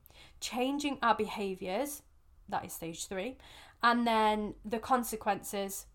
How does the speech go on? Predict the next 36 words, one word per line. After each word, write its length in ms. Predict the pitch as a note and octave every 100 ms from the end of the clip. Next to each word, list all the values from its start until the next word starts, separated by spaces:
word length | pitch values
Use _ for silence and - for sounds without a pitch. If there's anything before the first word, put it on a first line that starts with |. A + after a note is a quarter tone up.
| -
for 140 | G#3+
stage 340 | - G3+ F#3+ -
four, 320 | F#3 F3 F#3 - - -
so 240 | - A#3
that 200 | A3+ - - - - - - - -
they're, 360 | G#3+ A3 G#3+ - -
all 200 | D4 D#4
of 120 | A#3
that 240 | F#3+ F#3+ A#3
is 260 | A3 - -
more 220 | A3+ B3+
favourable 680 | C#4+ A#3+ G#3 G3+ F#3+ G#3 B3 - - - -
and 500 | A3 G#3+ G#3 G#3 F#3+ -
maybe, 640 | G#3+ A3 A#3 A#3+ A#3 A3 - -
uh, 260 | G#3+ G3 F#3+
more 340 | A3+ A#3+ B3+ B3
in 140 | A#3
line 280 | A3 G3+ G3
with 160 | G3
who 160 | - A3
you 420 | G3+ G3+ - G3
actually 300 | E3 - G#3
want 180 | F#3 -
to 80 | G3+
be. 320 | A3 F3+ - - - - - - - - - - - - - -
So 160 | D#4+
what 160 | D#4+ D#4
can 100 | C#4
we 80 | B3+
do? 240 | F3 D3 - - - - - - - - - - -
Well, 440 | - A#3 G3 E3+ -
you 440 | A#3 A#3+ D#4 F#4 F#4
can 420 | - D#4+ D4+ D4
create 400 | D4 B3+ G#3+ A3 -
a 180 | A3+ -
toolbox 1040 | - - B3 A3 F#3+ F#3 A#3+ - - -